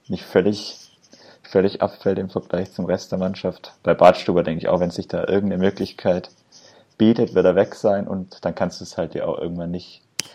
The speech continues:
leisten als V F B, dass du dann womöglich, weil der Vertrag läuft ja aus, dass du dann vielleicht sagst, ja, dann bieten wir dir im August wieder einen neuen Vertrag an, wenn du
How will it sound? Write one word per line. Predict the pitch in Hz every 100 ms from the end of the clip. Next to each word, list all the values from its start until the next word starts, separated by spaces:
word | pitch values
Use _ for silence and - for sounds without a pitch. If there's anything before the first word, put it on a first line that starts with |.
| _
leisten | 90 85 107 -
als | 87 90
V | - 87
F | 90
B, | 90 92
dass | 95 -
du |
dann | 90 90 92 95 _ -
womöglich, | 87 87 - 98 -
weil |
der | 92
Vertrag | - 101 92 101
läuft | 98 -
ja | 101
aus, | 90 120 120 - _ - - _ _
dass | 95 -
du |
dann | 98 92
vielleicht | - 87 87
sagst, | - 92 - - - - -
ja, | - 92 90 87 - _ _ _ _ _ _ _
dann | - 82 87 110 135 _ _ _ - - - _ _
bieten | 104 101
wir | 92
dir | 92
im | 85
August | 90 - 120 -
wieder | 104
einen | 95
neuen | 92 92
Vertrag | - - 85 104
an, | 98
wenn | 90 90
du | 87 90